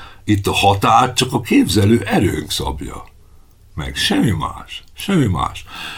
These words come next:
Itt, itt a probléma, és egyébként az egész gazdálkodás és az alapprobléma nem az ész, hanem a, a szív. A szív. A motiváció. Akarni kell a jót,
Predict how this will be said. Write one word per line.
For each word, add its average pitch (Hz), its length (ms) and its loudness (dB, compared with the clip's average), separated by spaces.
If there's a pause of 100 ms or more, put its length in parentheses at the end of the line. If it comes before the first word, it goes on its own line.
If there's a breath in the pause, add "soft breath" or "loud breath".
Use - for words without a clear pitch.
(240 loud breath)
Itt, - 240 2
itt 107 260 2
a 92 80 2
probléma, 131 800 6 (400 loud breath)
és - 60 -8
egyébként 104 320 4
az 127 60 6
egész 104 220 4
gazdálkodás 82 760 2
és 71 140 4
az 78 100 0
alapprobléma 95 920 2 (540 loud breath)
nem 156 200 0
az - 200 0
ész, - 600 0 (920)
hanem 90 440 0
a, 80 360 0 (180)
a 90 100 0
szív. - 480 -4 (960)
A 80 100 -4
szív. - 340 -8 (540)
A - 120 -6
motiváció. - 920 -4 (1800 soft breath)
Akarni 87 520 2
kell 85 280 2
a 73 80 2
jót, 101 540 4